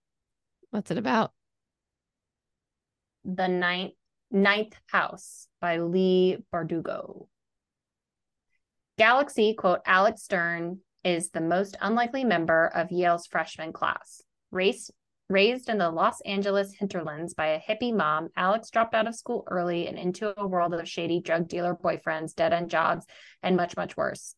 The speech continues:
Speaker 2: In fact, by age twenty, she's the sole survivor of a horrific, unsolved multiple homicide.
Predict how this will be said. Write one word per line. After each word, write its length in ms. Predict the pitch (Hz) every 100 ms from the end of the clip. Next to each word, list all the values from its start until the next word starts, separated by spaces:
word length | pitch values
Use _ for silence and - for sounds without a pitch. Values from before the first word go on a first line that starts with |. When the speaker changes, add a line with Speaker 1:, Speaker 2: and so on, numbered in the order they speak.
| -
Speaker 2:
In 140 | 214
fact, 260 | 214 196 196
by 120 | 190
age 240 | 180 185 -
twenty, 340 | 233 214 190
she's 240 | 190 185
the 80 | 180
sole 180 | - 175
survivor 420 | 175 190 170 170
of 140 | 165 175
a 80 |
horrific, 480 | 170 180 180 190 196
unsolved 540 | - 185 185 175 170 175
multiple 420 | 175 175 - 170
homicide. 600 | 170 165 151 143 - 190